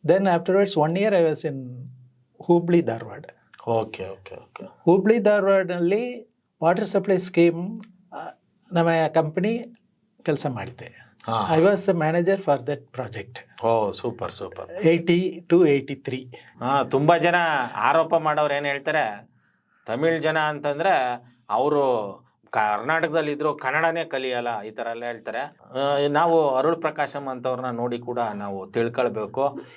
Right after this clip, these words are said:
Speaker 2: ಯಾಕೆ ಈ ಕನ್ನಡಿಗರು ತಮಿಳವ್ರ ಮಧ್ಯ ಈ ರೀತಿ ತಂದು ಇಡ್ತಾರೆ ಅಂತಂದ್ರೆ, ಈ ಏನು ಈ ಹಿಂದಿಯವ್ರಿದ್ದಾರೆ, ಸಂಸ್ಕೃತ ಅವ್ರಿದ್ದಾರೆ,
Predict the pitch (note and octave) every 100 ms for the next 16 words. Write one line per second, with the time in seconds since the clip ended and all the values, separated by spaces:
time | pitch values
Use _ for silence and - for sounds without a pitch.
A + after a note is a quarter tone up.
0 | _ B2 C3+ F#3 G3 G3+ G3+ F3+ F3+ D#3
1 | D3 F3+ F#3 F#3+ G3+ F#3+ D#3 E3 E3 D#3+
2 | D3 C#3+ F3+ F3 C3 A#2 A#2+ C3+ C#3+ D3
3 | D3+ B2 A2 A#2+ D#3 F#3 D#3 B2 G#2 G#2+
4 | B2+ B2+ C#3+ C3+ A2+ A2+ G#2 G2+ A2+ D3+
5 | E3+ - _ _ _ _ _ A#2+ B2+ B2+
6 | A#2+ A2+ D3 G3 G3 F3 D3+ D#3 E3+ F#3
7 | F3 E3 D3+ A2+ G#2+ B2+ C#3+ - C3 D3
8 | - D#3+ D3+ C#3+ B2 G#2+ G#2 C3+ C3